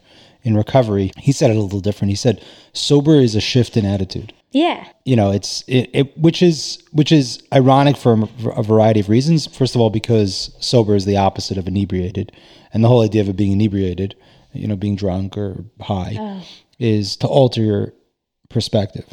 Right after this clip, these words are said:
Speaker 1: to alter your attitude, to alter your consciousness of reality. And sober is either the absence of that, the absence of an altered reality, or sober in its most powerful and perhaps spiritual context is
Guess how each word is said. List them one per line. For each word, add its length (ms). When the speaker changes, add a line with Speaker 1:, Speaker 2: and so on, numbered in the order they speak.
Speaker 1:
to 100
alter 200
your 140
attitude, 500
to 80
alter 320
your 540
consciousness 720
of 160
reality. 540
And 340
sober 420
is 160
either 320
the 120
absence 520
of 80
that, 340
the 160
absence 360
of 100
an 80
altered 300
reality, 560
or 500
sober 520
in 200
its 360
most 680
powerful 800
and 160
perhaps 400
spiritual 580
context 640
is 480